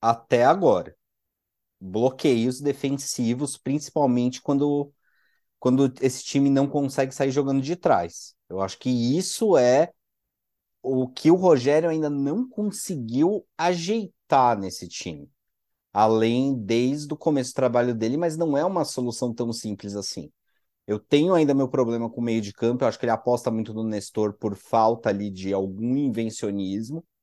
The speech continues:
Mas, tirando, assim, alguns detalhes, cara, eu não vejo outro técnico fazendo coisas muito diferentes com o elenco que a gente tem. Acho que ele ainda tá muito preso numa ideia de ter um segundo volante quase como um meia e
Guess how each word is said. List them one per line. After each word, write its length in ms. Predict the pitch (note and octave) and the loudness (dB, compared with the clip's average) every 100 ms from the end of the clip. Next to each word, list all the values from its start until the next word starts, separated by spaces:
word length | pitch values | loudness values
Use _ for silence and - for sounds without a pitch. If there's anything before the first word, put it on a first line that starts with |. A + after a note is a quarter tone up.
| _ _ _ _ _ _ _ - | _ _ _ _ _ _ _ -6
Mas, 680 | A2 A#2+ C#3+ G3 D3 - _ | 0 4 4 4 0 -8 _
tirando, 480 | - B2 C3+ E3+ A3 | -4 2 4 4 4
assim, 400 | C#3+ - - A#2+ | 4 -2 -6 -2
alguns 480 | A2+ G#2 E3 B3 | -2 -2 -2 0
detalhes, 640 | G#3+ D#3+ - A#2+ D#3+ A3 - | 0 0 2 4 4 0 -4
cara, 220 | - G#2 | -4 -4
eu 40 | |
não 160 | E3 E4+ | -4 -4
vejo 220 | C#4 D#4+ | -4 -2
outro 220 | F4+ - | -4 -4
técnico 340 | C#3 B2+ C3 B2+ | -4 -4 -4 -4
fazendo 400 | C3 A#2 A#2+ B2 | -2 0 -2 -2
coisas 300 | B2+ B2 B2 | -2 0 0
muito 280 | B2 B2+ D3 | 0 0 -4
diferentes 480 | B2+ C3+ A#2 A#2 | -4 -2 0 -2
com 120 | - B2 | -4 -4
o 40 | |
elenco 220 | A2+ G#2+ | -4 -6
que 80 | - | -6
a 40 | A#2 | -4
gente 200 | A2 - | -6 -4
tem. 220 | A2 D#2 _ _ _ _ _ _ | -6 -6 _ _ _ _ _ _
Acho 220 | - G#2 - | 0 0 4
que 80 | |
ele 80 | B2 | 6
ainda 180 | B2 C3 | 8 8
tá 120 | C3 | 8
muito 600 | B2 B2+ D3 G3+ - E3+ - | 8 8 8 6 2 0 4
preso 500 | C3 C3 D#3 C#3 B2 | 6 8 6 4 -2
numa 200 | A#2+ A#2+ | -2 -2
ideia 480 | A#2 A2 A2+ A#2 A#2+ | -2 4 4 6 2
de 140 | A2 | -2
ter 300 | A2 - A#2 | -10 -4 -2
um 120 | A2+ A2+ | -2 -4
segundo 460 | - G#2+ A#2 A#2+ | -6 -4 -2 0
volante 400 | A2+ A2+ A2+ A2+ | 2 4 2 -2
quase 300 | - A2+ A2 | 2 2 2
como 180 | - A2 | -4 -6
um 140 | G#2+ | -4
meia 520 | G2 G2 G#2+ B2+ B2+ G2+ | -2 0 2 2 2 0
e 640 | F#2+ G2 F#2+ F2+ E2+ E2 | -2 -6 -8 -10 -12 -14